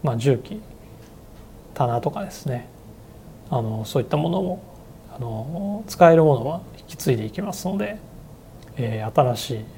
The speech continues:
丸の内もね、えー、楽しみにしていただけたらと思います。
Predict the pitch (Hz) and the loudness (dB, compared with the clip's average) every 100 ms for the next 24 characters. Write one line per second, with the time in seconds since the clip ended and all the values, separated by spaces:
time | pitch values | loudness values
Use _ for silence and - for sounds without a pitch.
0 | - 127 117 117 110 104 - 214 - - | -2 0 2 2 -2 -4 -6 -8 -10 -18
1 | - - - - - 180 185 175 - - | -20 -18 -18 -18 -6 -2 0 -2 -6 -18
2 | - - 127 110 110 - 127 113 127 117 | -18 -6 -4 -4 -6 -2 -2 -2 -4 -4
3 | 190 185 - - 196 233 190 185 190 - | -6 -6 -10 -4 -2 -2 -2 -2 -4 -8
4 | 180 185 170 - 185 196 196 185 180 - | -6 -6 -6 -6 -6 -4 -6 -10 -12 -14